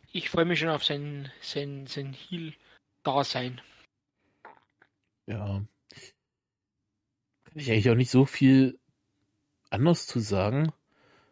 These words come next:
Speaker 2: Ähm, es, es, es würde mich ehrlich gesagt schockieren, wenn er das Ding nicht gewinnt. Ähm, das wär nicht so gut. <laughs> Ähm,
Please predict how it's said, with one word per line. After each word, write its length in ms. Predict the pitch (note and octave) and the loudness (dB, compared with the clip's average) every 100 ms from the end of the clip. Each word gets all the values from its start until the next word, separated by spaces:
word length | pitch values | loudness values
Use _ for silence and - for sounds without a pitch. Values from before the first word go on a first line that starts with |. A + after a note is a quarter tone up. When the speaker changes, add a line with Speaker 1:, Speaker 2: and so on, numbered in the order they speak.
| _ - | _ -6
Speaker 2:
Ähm, 460 | G#2 F#2+ G2 G2+ - - | -4 -4 -4 -6 -10 -14
es, 180 | - - | -12 -10
es, 180 | F#2+ | -10
es 220 | G#2+ F#2 G2 | -8 -8 -4
würde 140 | G2+ | 0
mich 100 | C3+ | 2
ehrlich 220 | F#2 G2 | 2 0
gesagt 240 | A2+ G#2+ - | 0 -2 -2
schockieren, 420 | - - C3+ G#2 | -10 -2 0 0
wenn 380 | F#2 F#2 F#2 G#2+ | -4 -6 -8 -8
er 120 | - F2 | -4 -4
das 140 | F#2+ | -4
Ding 160 | G2+ F#2+ | -6 -4
nicht 160 | B2 | -4
gewinnt. 380 | G#2 F#2 A2+ - _ _ _ _ _ _ _ _ - | -4 -4 -6 -8 _ _ _ _ _ _ _ _ -18
Ähm, 440 | D2+ D2 D#2 E2 G#2 _ _ _ _ _ _ _ _ _ _ _ _ _ _ _ _ - | -12 -10 -10 -10 -12 _ _ _ _ _ _ _ _ _ _ _ _ _ _ _ _ -20
das 260 | - - F#2+ | -16 -10 -4
wär 360 | F2 F2+ F#2+ - _ _ _ _ _ _ _ _ _ _ _ _ _ _ | 0 0 -2 -6 _ _ _ _ _ _ _ _ _ _ _ _ _ _
nicht 220 | A2+ - | -2 0
so 160 | - B2 | 2 2
gut. 440 | - C#3+ G3 - - - _ _ _ | 4 4 4 0 -16 -18 _ _ _
<laughs> 100 | C4 - _ _ _ - - _ _ _ | 0 0 _ _ _ -20 -20 _ _ _
Ähm, 640 | A2+ G2+ G#2 G#2+ A2 A2 | -2 0 2 0 0 -2